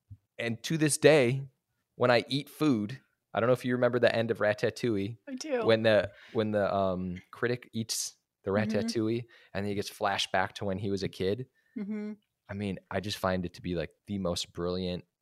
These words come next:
Speaker 1: kind of, like, uh, way to win over a villain
Speaker 2: Mm.
Speaker 1: was, 'cause that's what cooking does. It, like, brings you back to a certain place. And that's
Speaker 2: Yeah.
Speaker 1: what this little amazing rat was able to do.
Speaker 2: <laughs> Do you like it because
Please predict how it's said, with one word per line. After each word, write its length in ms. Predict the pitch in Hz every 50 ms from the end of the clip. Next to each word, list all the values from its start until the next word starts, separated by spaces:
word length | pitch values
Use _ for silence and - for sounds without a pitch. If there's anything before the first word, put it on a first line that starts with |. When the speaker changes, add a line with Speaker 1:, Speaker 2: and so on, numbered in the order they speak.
| _ _ _ -
Speaker 1:
kind 220 | - - 92 87
of, 140 | 85 80 78
like, 320 | 82 82 78 73 - -
uh, 300 | 76 73 76 69 67 69 - -
way 240 | 90 90 95 95 90
to 80 | 87
win 200 | 82 82 92 87 85
over 260 | 87 90 78 85 80
a 40 | 76
villain 480 | 67 73 78 76 73 67 64 64 - - _ _ - -
Speaker 2:
Mm. 300 | - - - 226 - 82
Speaker 1:
was, 360 | 85 82 82 - - - - _ - - -
'cause 140 | - 101 -
that's 260 | 104 95 - - -
what 160 | 101 - -
cooking 320 | - 113 - - 95 87 80
does. 340 | 85 80 76 67 69 - -
It, 60 | -
like, 220 | 80 76 - _ -
brings 280 | 92 90 87 80 - -
you 60 | 78
back 220 | 82 78 76 - -
to 100 | - -
a 40 |
certain 340 | - - - 92 - 80 78
place. 500 | - - 90 80 69 71 - - - - - _ _ _ _ _ _
And 140 | - 107 107
that's 180 | 98 - 104 95
Speaker 2:
Yeah. 40 | 92
Speaker 1:
what 80 | -
this 220 | - 95 - - -
little 300 | 101 98 92 92 87 - - _ _ _ -
amazing 560 | - 104 101 98 98 95 90 87 90 95 87
rat 280 | 82 85 80 80 - -
was 120 | 85 78 73
able 200 | 71 73 - -
to 120 | - -
do. 180 | - - 64 64
Speaker 2:
<laughs> 2000 | - - - - 403 - - - - - - - - - - - - - _ - - - _ _ _ _ _ _ _ _ _ - - - - - - 339 262 254
Do 120 | 240 285
you 220 | 330 381 403 359 311
like 280 | 285 269 294 302 - 330
it 200 | 330 320 254 254
because 760 | 294 254 285 311 277 254 254 247 247 247 240 233 - -